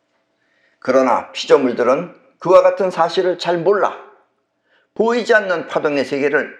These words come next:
신의 세계라고 생각하는 것입니다. 파동의 세계를 잘 모르니까, 보이지 않으니까 그렇게 그걸 신이라고 생각한다 이거예요. 그리고 그렇게 생겨난 것이 바로 종교입니다.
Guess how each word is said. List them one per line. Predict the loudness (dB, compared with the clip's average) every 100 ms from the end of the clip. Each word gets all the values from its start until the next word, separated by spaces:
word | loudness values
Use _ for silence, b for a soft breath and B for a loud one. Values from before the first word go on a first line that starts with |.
| _
신의 | -8 -2 0 0 -4 -8
세계라고 | -8 -4 -4 -4 -10 -16
생각하는 | -14 -8 -6 -6 -12
것입니다. | -14 -16 -20 _ -20 _ _ _ _ _ _ b b b _
파동의 | 0 2 4 4
세계를 | 4 4 4
잘 | 2
모르니까, | 2 0 0 2 2 0 B B B -2
보이지 | 0 4 4
않으니까 | 4 0 0 0 0
그렇게 | 0 2
그걸 | 2 2
신이라고 | 0 -6 0 2 2 0
생각한다 | -10 -12 -6 -6
이거예요. | -6 -14 -18 _ _ _ b b b b
그리고 | -6 -4 -4 -8 -12 -18 _ _
그렇게 | 0 0 0 -6 -6
생겨난 | -6 -4 -2 -2 -4
것이 | -8 -8
바로 | -4 -4 -6 -14 _ _ _ _
종교입니다. | -6 -4 -2 -4 -6 -8 -18 -20